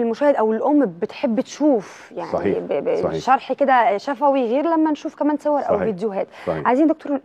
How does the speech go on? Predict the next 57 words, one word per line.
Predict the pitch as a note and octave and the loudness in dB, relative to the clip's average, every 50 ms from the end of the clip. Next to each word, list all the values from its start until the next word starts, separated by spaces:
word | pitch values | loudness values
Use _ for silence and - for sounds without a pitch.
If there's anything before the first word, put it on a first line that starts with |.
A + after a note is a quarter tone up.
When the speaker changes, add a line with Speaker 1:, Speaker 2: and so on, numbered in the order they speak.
| - - | -6 -2
Speaker 1:
نعرف | B3 B3+ C#4 D4 - - | 0 2 2 2 0 -4
يعني | A3 G#3 G#3 - G#3 | -8 -8 -8 -6 -2
إيه، | A#3+ D4 | -2 -2
وكمان | D4+ - C4+ D4 D#4 D4 - - - - - - - - - | -2 0 0 0 0 0 -2 -8 -14 -20 -20 -20 -16 -6 -2
أنا | A#3+ | 0
عرفت | A3 B3 D#4+ - - C#4 | 0 0 0 0 0 -2
إن، | B3 A3 | 0 0
إن | G#3+ A3+ A3 | 0 0 0
اتغير | G3 G#3 C4 C#4+ C4 - - | 0 2 2 2 2 2 0
اسمه. | A#3 - - - F#3+ E3+ - - _ _ - | -2 -2 -10 -14 -14 -14 -14 -16 _ _ -6
Speaker 2:
آه. | F3+ F3+ F3 - - | -4 -4 -2 -2 0
Speaker 1:
بدل | G3 A#3+ A#3+ A3 B3+ A#3+ A3 - | 0 0 0 0 0 0 -2 -2
ال-، | - G3+ G3 | -2 -4 -4
الخلع | - F#3+ G3+ F3+ - A#3 B3 | -4 -6 -8 -8 -6 -6 -6
في | A#3+ - A#3+ | -6 -4 -6
مفصل | B3 B3 - - B3 | -6 -6 -6 -6 -4
ال-، | G#3+ G3+ F#3+ F3+ F#3 F#3 F#3+ - - | -4 -2 -2 -2 -4 -2 -4 -4 -4
الفخذ | F#3 F#3+ F#3 - - D#4 F4+ - F4+ C#4 A#3+ | -4 -6 -6 -4 0 0 2 2 2 0 0
بقى | A#3 G#3 C#4+ D4 C4 A#3+ B3 | 2 4 4 6 6 4 2
اسمه | - - - C#4 A#3+ | 0 -2 -4 -6 -6
خلع | - - C#4+ D#4 D#4+ D#4 C#4 | -6 -6 -4 -2 -2 0 -2
نموي، | B3 A3+ A#3 B3 C4 B3+ A3+ G3+ G3 F#3+ F#3 G3 - - | -2 -2 0 2 2 2 0 0 -2 -6 -10 -12 -12 -12
يعني | - - F3 F#3+ | -12 -10 -10 -6
ده | F#3+ A#3 - A#3 | -4 0 0 0
أصعب | A3+ - - F#3+ G3+ F#3+ F3 | 0 -2 -8 -12 -10 -8 -4
بقى | G#3 G3+ | -4 -2
يا | G3 G3+ | -2 -2
دكتور | F#3+ G3 - - D3+ | -4 -6 -8 -8 -10
Speaker 2:
بالظبط. | D#3+ D3+ C#3+ E3 E3+ | -10 -10 -6 -2 -2
Speaker 1:
بقى، | E3 D#3+ - - | -2 -2 -2 -8
يعني | - - - - | -12 -12 -12 -12
ده | F#3 G3 | -12 -6
في | - | -4
النمو | A#3 G#3+ G#3 G#3+ A3+ A3+ G#3 F#3+ F#3+ F#3 | -2 -2 0 2 2 2 2 2 0 -4
بقى | - - D#2 | -4 -4 -2
Speaker 2:
والله | F2 F2+ F#2+ G#2+ | -2 0 2 2
Speaker 1:
نفسه. | A#2 A#2+ | 2 2
Speaker 2:
الظريف | A2 G2 G#2+ B2 | 2 0 0 0
في | A#2 A2+ | 0 -2
الموضوع | G#2 G2+ F#2 F#2+ A#2+ B2 B2 A#2 | -2 -2 -2 0 0 0 0 0
إن | G#2 F#2+ | 0 -2
أنت | G#2 - - | -4 -4 -6
Speaker 1:
آه. | - | -4
Speaker 2:
بتعرفي | - F#2+ F2 G2 G#2+ G#2 - A2+ A2 A2 - | -2 -2 0 2 0 0 0 -2 -4 -2 -4
الحلقة | G2 F2+ E2+ D#2+ - G#2+ G#2+ A#2 A2 | -6 -6 -6 -6 -4 -2 0 0 0
وبتنزلي | F#2+ D#2+ - F2+ F2 G2+ A2 A2 | -2 -4 -4 -6 -2 0 0 0
على | F#2+ | 0
النت | F#2 A#2 A2+ - | 0 -4 -6 -6
وبتقري | F2 - - A2+ A#2+ A2 | -8 -4 -2 0 0 0
قبليها، | G2 F2 E2 F#2 A#2 B2 | -2 -2 -2 -2 -2 0
Speaker 1:
آه | - | 0
طبعًا. | - C4 C#4 - | 0 0 2 0
Speaker 2:
فيبقى | - F#3+ F#3+ F#3 | 0 0 0 0
Speaker 1:
لا، | F3+ - - - | 0 -2 -2 0
لا، | C4 C#4+ | 0 2
ومن | C#4+ C4+ B3+ | 2 0 0
Speaker 2:
الكلام | A3 G#3 - A#3 | 0 0 -2 0